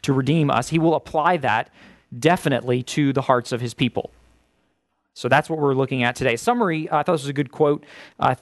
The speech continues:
I give it to you on your handout. Kind of a, a summary and then looking to where we're going today. "If we are dead in sin,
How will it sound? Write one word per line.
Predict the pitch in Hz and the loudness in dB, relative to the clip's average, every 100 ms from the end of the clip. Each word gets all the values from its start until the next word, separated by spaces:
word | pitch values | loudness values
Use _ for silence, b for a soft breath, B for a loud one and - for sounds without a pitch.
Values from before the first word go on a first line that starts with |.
| - | -4
I | 139 | -2
give | 143 143 | 0 -2
it | |
to | 156 | -2
you | 139 | 0
on | |
your | 120 | 0
handout. | 135 135 131 127 - _ _ _ _ _ _ _ _ | -2 0 2 0 -2 _ _ _ _ _ _ _ _
Kind | - 156 | -4 0
of | 135 | 0
a, | - | -4
a | |
summary | - 175 175 | -2 0 2
and | 147 | 0
then | 135 | 2
looking | 131 147 147 | 0 0 0
to | |
where | 139 | 0
we're | 127 | 0
going | 127 131 117 | 0 0 0
today. | 120 120 113 B B B - | 2 2 0 B B B -2
"If | 185 214 | 0 0
we | 226 233 | -2 0
are | 175 | 0
dead | 139 147 170 190 | 0 0 0 0
in | 156 | -4
sin, | 143 - 131 110 185 | -4 -2 0 0 -2